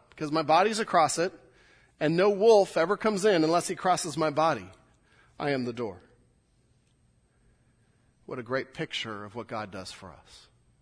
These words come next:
He leads us into salvation, into safety,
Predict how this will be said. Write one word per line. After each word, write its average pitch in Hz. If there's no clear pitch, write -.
He -
leads 139
us 156
into 127
salvation, 98
into 107
safety, 107